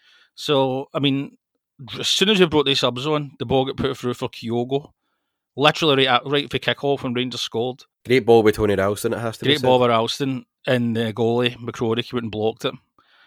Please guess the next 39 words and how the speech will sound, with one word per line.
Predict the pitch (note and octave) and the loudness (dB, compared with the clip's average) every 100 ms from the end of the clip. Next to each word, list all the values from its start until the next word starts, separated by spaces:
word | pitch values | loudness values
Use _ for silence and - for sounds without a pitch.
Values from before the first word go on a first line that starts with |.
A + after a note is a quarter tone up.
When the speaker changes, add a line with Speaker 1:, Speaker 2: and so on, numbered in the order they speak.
| _ _ _ _ | _ _ _ _
Speaker 1:
But | - B2+ | -2 4
then | B2+ A#2+ A2+ - _ _ _ _ _ _ _ _ - | 6 6 0 -8 _ _ _ _ _ _ _ _ -8
Kyogo | - C3 C#3 C#3 | 0 6 6 6
had | A#2 F#2+ - _ _ _ | 2 -2 -12 _ _ _
another | A2+ A#2 A#2 B2 | -6 -4 -2 -2
two | C#3 | -4
chances, | - B2+ B2+ A#2+ | -2 -2 -2 -6
which | A2 - | -8 -6
he | |
really | G#2+ A#2 | -4 -6
should | - A2 | -4 -6
have | |
done | A2 | -6
much | A2 - | -8 -6
better | G#2+ G2+ | -4 -4
with. | A#2+ C3+ - _ _ _ _ _ _ _ | -4 -6 -12 _ _ _ _ _ _ _
So | - | -4
for | C3+ C3 | -2 0
the | C3+ | 4
first | D3+ D3+ D#3+ | 4 4 4
one, | D#3+ D#3 C3+ - _ _ _ _ _ _ _ _ - | 2 2 -4 -12 _ _ _ _ _ _ _ _ -4
he | |
was | B2+ B2+ | -2 -2
played | - C3+ C3+ C3 - _ | 0 2 0 -4 -18 _
through | - - A#2+ | -14 -2 0
in | B2 | 2
it, | B2 A#2 - - | 0 -4 -10 -8
sort | - A2 | -2 0
of | A2 G#2 | 0 -4
on | C3 B2 | -4 -2
the | A2 | 0
wing. | A2 B2 C#3 - _ _ _ _ _ _ _ | 0 -2 -6 -12 _ _ _ _ _ _ _
He | A#2+ | -6
had | A2+ | -4
the | |
chance | B2+ D3+ C3+ D3+ - | 0 4 4 2 -2
to | - B2+ A#2 A2 A2 - _ _ _ _ _ | -2 -2 0 -4 -6 -12 _ _ _ _ _
put | D#3+ C#3+ | 4 6
in, | A#2+ B2 C3 B2+ | 4 0 -4 -8